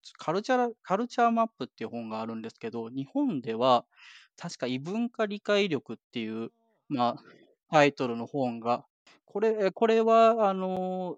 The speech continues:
すごくいいです。僕の前職の、そうです、マネージャーが、えっと、読んでて勧めてくれて、まあ、それで読んだんですけど。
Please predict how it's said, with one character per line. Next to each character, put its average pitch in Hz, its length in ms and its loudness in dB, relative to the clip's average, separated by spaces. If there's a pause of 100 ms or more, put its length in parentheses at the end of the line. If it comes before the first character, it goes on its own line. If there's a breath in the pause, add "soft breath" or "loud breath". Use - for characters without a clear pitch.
す 160 220 -10
ご 180 160 2
く 123 180 -6
い 113 120 -4
い 113 40 -4
で 113 80 -4
す。 - 280 -14
僕 180 340 -2
の 196 300 -6
前 196 180 -2
職 190 320 -4
の、 185 240 2
そ - 160 -10
う 139 80 2
で - 20 -2
す、 - 120 -14
マ 127 140 0
ネ 131 180 0
ー - 20 -4
ジ 131 100 -4
ャ 120 120 2
ー 120 40 -2
が、 120 240 2 (400 loud breath)
え 131 120 -6
っ - 20 -6
と、 123 200 -6
読 123 180 0
ん 113 80 -2
で 107 100 -4
て 110 240 -4 (180)
勧 123 120 -6
め 113 80 -6
て 113 100 -8
く 117 140 -10
れ 107 100 -8
て、 113 300 -4 (120)
ま 123 120 -8
あ、 - 20 -8
そ 131 140 -10
れ 117 100 -6
で 117 120 -10
読 117 140 -6
ん 113 40 -8
だ 110 100 -8
ん 113 60 -10
で 117 80 -10
す - 100 -16
け 113 100 -12
ど。 120 200 -6